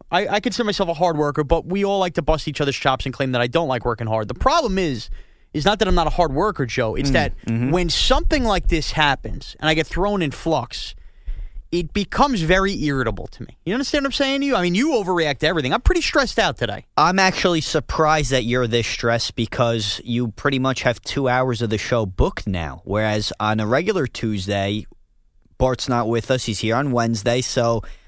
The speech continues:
Speaker 2: I thought, if anything, this would make your life a little bit easier.
Speaker 1: Yeah, okay, I get that, but m-,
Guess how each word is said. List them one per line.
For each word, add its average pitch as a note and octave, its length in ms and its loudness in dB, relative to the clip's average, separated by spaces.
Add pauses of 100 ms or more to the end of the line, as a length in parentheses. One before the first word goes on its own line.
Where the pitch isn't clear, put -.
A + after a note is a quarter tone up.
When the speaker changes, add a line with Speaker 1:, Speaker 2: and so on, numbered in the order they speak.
(180)
Speaker 2:
I E3+ 160 4
thought, F3+ 220 2
if B2 120 0
anything, D3 360 0
this A#2 160 -4
would B2 80 0
make A#2 260 -2
your A#2 80 2
life A2 240 0
a G#2+ 60 -2
little G#2+ 120 0
bit G2 200 -2
easier. C3 500 -2 (380)
Speaker 1:
Yeah, - 160 -12
okay, D#4+ 360 2
I A3 120 2
get G#3+ 240 2
that, D3 180 2
but F#3+ 120 2
m-, D3+ 100 -10